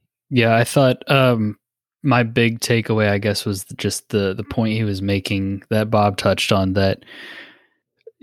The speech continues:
people, Christian people, r-, uh, religious people too, I mean, they, they kind of think there's a whole separation of church and state thing. Like, we just shouldn't,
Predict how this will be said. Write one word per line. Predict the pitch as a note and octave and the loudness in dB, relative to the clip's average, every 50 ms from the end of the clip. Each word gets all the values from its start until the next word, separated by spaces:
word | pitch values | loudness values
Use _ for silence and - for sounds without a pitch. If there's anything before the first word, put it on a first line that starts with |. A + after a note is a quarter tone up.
| - - - | -8 -2 0
people, | - C#3+ C3 - C#3 C3 B2 A#2+ A#2 A2 G#2 - - - - - - | 2 2 2 4 4 4 4 4 4 2 0 -4 -8 -14 -18 -16 -6
Christian | - - B2+ A2+ - - - A2+ A2 G2+ | -2 -2 0 0 0 0 2 2 2 2
people, | G#2+ A2 G#2 - - G#2 G2+ G2 G2 G2 - | 2 0 2 2 2 2 2 2 0 -2 -6
r-, | - G2+ G#2+ A2 - | -10 -8 -6 -4 -2
uh, | G#2 G2 F#2+ F#2+ | 0 0 0 0
religious | F#2+ G2 F#2+ F#2+ G2 G2 F#2+ G2 F#2+ - | -2 -2 -2 -2 -2 -2 -2 -2 -4 -4
people | - - G2+ F#2+ - - F#2+ F#2+ F#2 F#2 F#2 - - - - _ _ _ _ - | -4 -6 -6 -4 -2 -2 0 0 0 -2 -4 -8 -16 -20 -20 _ _ _ _ -6
too, | - - F#2+ F#2+ F#2 F#2 | -2 0 0 0 0 0
I | F#2 F#2 | 0 -2
mean, | F#2 F#2+ F#2+ F#2 F#2 | -2 -2 -2 -2 -2
they, | F#2+ F#2 F#2 F#2 F#2+ - _ _ _ _ _ _ _ | -2 -2 -2 -2 -4 -6 _ _ _ _ _ _ _
they | - C3 A#2 | -2 -2 -2
kind | - - - A2+ A2 A2 A2 | 0 0 0 2 2 2 2
of | G#2 F#2+ F#2+ - - - - _ _ _ _ _ _ | 0 -2 -6 -10 -12 -14 -14 _ _ _ _ _ _
think | - - - - - A2+ A2 G#2+ G#2 - - - - - _ _ _ _ _ _ _ _ _ | -18 -16 -6 -2 0 0 0 0 -2 -4 -8 -12 -16 -20 _ _ _ _ _ _ _ _ _
there's | C#3 C#3 C3+ B2 A#2+ B2 | -2 0 2 2 4 4
a | |
whole | A2+ A#2 A#2 | 2 2 2
separation | - - - A#2+ - - A#2+ A2+ A2 G#2 - - A2+ G2+ | 0 0 -2 -2 0 0 0 2 2 0 0 -2 -4 -4
of | F#2+ - | -6 -6
church | - - - G#2+ G#2 G2 - - | -6 -6 -4 -4 -4 -4 -6 -8
and | F#2+ F2 | -8 -8
state | - - - G2 F#2 F#2 F#2+ | -10 -8 -6 -6 -6 -6 -10
thing. | - - - F2+ F2 | -14 -12 -12 -10 -10
Like, | F2 F2 - - | -10 -10 -6 -4
we | A2 G2+ | -4 -2
just | G2 G2 - | -2 0 0
shouldn't, | - - A2+ G2 F#2+ G2 F#2+ - - | 0 0 0 0 0 -2 -4 -6 -10